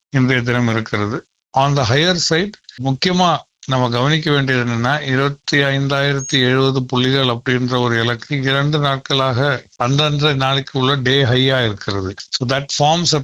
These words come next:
pattern like a double top மாதிரி டெக்னிக்கலா சொல்லலாம். டபுள் டாப்னா ஒரு ஸ்ட்ராங் இன்டர்மீடியட் ரெசிஸ்டன்ஸ் அப்படின்னு சொல்லலாம். So இனிமேல் சந்தை மேலே, அஹ், அதுக்கு,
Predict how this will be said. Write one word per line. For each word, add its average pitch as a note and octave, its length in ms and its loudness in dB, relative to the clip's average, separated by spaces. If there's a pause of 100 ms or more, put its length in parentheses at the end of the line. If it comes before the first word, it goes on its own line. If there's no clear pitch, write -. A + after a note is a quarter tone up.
pattern C#3 340 -2
like C3+ 240 -2
a C#3+ 140 2 (160)
double B2+ 400 0
top B2+ 180 -2
மாதிரி B2+ 340 -2 (220)
டெக்னிக்கலா A#2+ 420 0
சொல்லலாம். G#2+ 400 0
டபுள் A2+ 220 2
டாப்னா A2+ 440 -2
ஒரு D3+ 120 0
ஸ்ட்ராங் C3 320 -2 (220)
இன்டர்மீடியட் C3 600 0
ரெசிஸ்டன்ஸ் A#2 560 0
அப்படின்னு A2 360 -2
சொல்லலாம். G2 340 -2
So - 260 -2
இனிமேல் E3 600 2
சந்தை C#3 500 0
மேலே, C#3 420 2 (480)
அஹ், A#2+ 280 0
அதுக்கு, B2+ 440 0